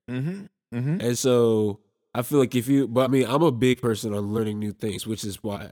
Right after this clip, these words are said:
Speaker 2: I'm probably biased towards that because I'm always looking at new stuff and always looking to learn new information.
Speaker 1: So maybe your, your resolution should be,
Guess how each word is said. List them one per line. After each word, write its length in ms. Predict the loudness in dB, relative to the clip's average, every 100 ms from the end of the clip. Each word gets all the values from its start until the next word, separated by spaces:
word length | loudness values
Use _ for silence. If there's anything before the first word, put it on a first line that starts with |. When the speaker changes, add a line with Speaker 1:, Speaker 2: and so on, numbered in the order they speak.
| -14
Speaker 2:
I'm 220 | -12 -10
probably 340 | -4 -4 -4
biased 480 | -6 -6 -4 -4 -6
towards 340 | -6 -4 -4 -2
that 360 | -2 -2 -4 _ _ -8
because 280 | 0 2 2
I'm 140 | 2
always 380 | 2 4 2 0
looking 320 | -4 -4 -4
at 140 | -4 -2
new 220 | -2 -2
stuff 360 | -4 -8 -8
and 80 | -8
always 320 | -4 -4 -4
looking 220 | -4 -6 -6
to 60 |
learn 260 | -4 -4 -4
new 160 | -4 -4
information. 800 | -6 -10 -10 -6 -8 -10 -18 -20 _ -8
Speaker 1:
So 120 | -2
maybe 240 | 0 0 -2
your, 80 | -4
your 240 | -2 0
resolution 480 | 0 0 0 -2 -4
should 260 | -4 -4
be, 260 | -2 -2